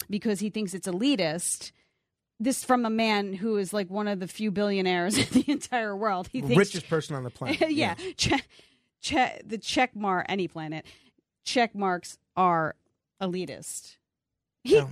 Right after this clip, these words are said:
Speaker 1: I don't
Speaker 2: that's,
Speaker 1: know.
Speaker 2: that's
Speaker 1: I, I'm
Speaker 2: fair.
Speaker 1: not, I'm not an Elon Musk person.
Speaker 2: Le-,
Speaker 1: So.
Speaker 2: let me ask you about this. You, I think, came to fame, in, at least in a lot of the minds of many people listening,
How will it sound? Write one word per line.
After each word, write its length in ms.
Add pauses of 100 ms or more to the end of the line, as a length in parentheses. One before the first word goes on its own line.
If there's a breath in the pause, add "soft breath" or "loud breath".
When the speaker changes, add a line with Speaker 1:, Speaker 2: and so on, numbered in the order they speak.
(100)
Speaker 1:
I 120
don't 120
Speaker 2:
that's, 20
Speaker 1:
know. 160
Speaker 2:
that's 180
Speaker 1:
I, 40
I'm 120
Speaker 2:
fair. 120
Speaker 1:
not, 80
I'm 120
not 140
an 160
Elon 300
Musk 260
person. 480
Speaker 2:
Le-, 140
Speaker 1:
So. 280
Speaker 2:
let 200
me 120
ask 200
you 80
about 200
this. 260
You, 640
I 140
think, 260
came 400
to 140
fame, 600
in, 340
at 40
least 260
in 120
a 60
lot 220
of 220
the 420
minds 560
of 440
many 280
people 280
listening, 440